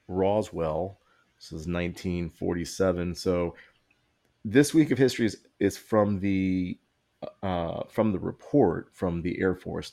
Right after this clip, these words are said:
June twenty-four, nineteen ninety-seven. Uh, I'm gonna jump around a little bit here. So back in the summer of nineteen forty-seven,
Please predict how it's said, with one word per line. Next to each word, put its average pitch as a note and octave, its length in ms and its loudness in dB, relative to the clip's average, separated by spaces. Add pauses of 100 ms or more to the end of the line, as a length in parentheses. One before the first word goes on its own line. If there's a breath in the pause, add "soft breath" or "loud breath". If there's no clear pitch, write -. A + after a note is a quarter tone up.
(140)
June G#2+ 360 2
twenty-four, F#2+ 920 2
nineteen F#2 500 -2
ninety-seven. E2 800 -4 (520 soft breath)
Uh, F#2 40 -2
I'm E2+ 360 0
gonna F#2 160 -2
jump F2 240 -4
around E2 260 -2
a E2 40 -4
little F#2 240 -2
bit D#2+ 180 -4
here. D2+ 340 -8 (1080 soft breath)
So G#2 280 6
back G#2+ 380 2
in G2+ 160 0
the F#2 80 -2
summer C#3 400 4
of F#2 60 0
nineteen F#2 420 -2
forty-seven, E2+ 800 -4